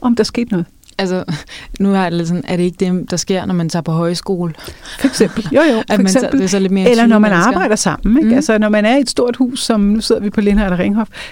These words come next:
Speaker 1: Jeg er sikker, jeg er sikker på, at der er nogen, der forelsker sig, fordi de mødes i kantinen eller arbejder sammen
Speaker 2: Ja.
Speaker 1: eller et eller andet, ikke? Ikke fordi de er parret, og fordi det passer, og det kan også være rigtig upassende, fordi de måske er gift i forvejen, eller hvad ved
Speaker 2: Mhm.
Speaker 1: jeg, ikke?
Speaker 2: Mhm.
Speaker 1: Altså, men, øh,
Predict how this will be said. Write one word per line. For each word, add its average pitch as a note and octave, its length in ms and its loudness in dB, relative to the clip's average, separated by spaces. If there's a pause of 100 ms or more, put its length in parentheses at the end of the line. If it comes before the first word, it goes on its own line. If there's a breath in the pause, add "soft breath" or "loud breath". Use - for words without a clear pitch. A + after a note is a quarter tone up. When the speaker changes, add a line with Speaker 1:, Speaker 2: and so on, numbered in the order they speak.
Speaker 1:
Jeg F#3 80 0
er E3 60 -2
sikker, A3 320 -2
jeg D3+ 140 0
er F3+ 40 0
sikker A3 260 0
på, - 140 -4
at - 80 -4
der F#3 60 0
er F#3 40 -2
nogen, F3+ 180 0
der A#3 60 0
forelsker A3 380 0
sig, F3+ 220 -4
fordi G#3+ 180 0
de F#3+ 100 2
mødes G#3 300 2
i A#3+ 40 -2
kantinen G#3+ 580 2
eller F#3 160 -2
arbejder F#3+ 320 -2
sammen G3 320 -2
Speaker 2:
Ja. F#3 60 0
Speaker 1:
eller G3 40 0
et F#3+ 40 0
eller F#3 140 0
andet, F3 120 2 (280 loud breath)
ikke? - 120 -20
Ikke C4+ 200 0
fordi A#3+ 180 4
de A3+ 120 2
er A3+ 100 0
parret, F3 380 0
og G#3 60 -2
fordi G#3 160 -2
det G3 120 -2
passer, F#3 360 0 (320 loud breath)
og F#3 60 -2
det - 80 -2
kan F#3 80 2
også F3+ 220 0
være F#3+ 100 0
rigtig F3 260 -4
upassende, G3+ 560 0 (140)
fordi F#3 200 -2
de F3+ 80 0
måske - 340 -2
er - 40 -6
gift - 280 -4
i G#3+ 40 -2
forvejen, C3 460 -2
eller - 140 -2
hvad F3 120 0
ved A#3+ 100 0
Speaker 2:
Mhm. E3 80 -2
Speaker 1:
jeg, E3 200 0
ikke? A#3 140 -4
Speaker 2:
Mhm. F3+ 300 -4
Speaker 1:
Altså, G#3 360 0
men, G3 340 2
øh, G3 140 2